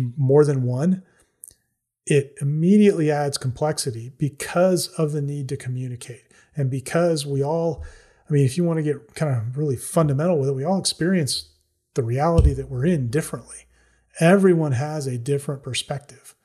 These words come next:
you know, and so getting to the point of, of where you can communicate clearly and understand one another is actually a fairly challenging thing to do and a complex thing to do.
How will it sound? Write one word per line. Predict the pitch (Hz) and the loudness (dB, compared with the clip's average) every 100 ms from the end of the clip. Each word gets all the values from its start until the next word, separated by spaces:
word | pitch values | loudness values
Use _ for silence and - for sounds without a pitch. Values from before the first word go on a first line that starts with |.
| _ _ _ _ _ - | _ _ _ _ _ -2
you | 151 | -2
know, | 135 135 | 0 -2
and | 135 | -2
so | - 143 131 | 0 0 0
getting | 120 151 208 | 0 4 4
to | 190 170 | 2 -2
the | 143 | -4
point | - 170 165 | -2 -2 0
of, | 131 120 - - _ _ _ - | -2 -4 -12 -20 _ _ _ -4
of | 139 135 | -2 2
where | 147 156 | 4 4
you | 156 156 | 0 -4
can | 143 | -8
communicate | - 131 135 160 175 175 156 143 | -6 -6 -4 -2 -2 -2 -4 -4
clearly | - 156 160 143 | -6 -4 -2 0
and | 131 | -2
understand | 143 143 - 151 180 190 | -4 -4 -4 -2 0 0
one | 135 120 | 0 -4
another | 117 117 139 | -6 -6 -4
is | 151 | -4
actually | 135 160 - 185 | -4 -4 -2 0
a | |
fairly | 147 151 156 160 | 0 0 -2 -2
challenging | - 135 135 143 139 139 | -4 -4 -4 -4 -6 -8
thing | 135 135 | -8 -8
to | 123 | -6
do | 135 175 135 | 0 0 0
and | |
a | 120 | -6
complex | - 120 196 185 | -12 -4 -4 -4
thing | - 139 | -4 -4
to | 120 | -6
do. | 123 123 | -10 -16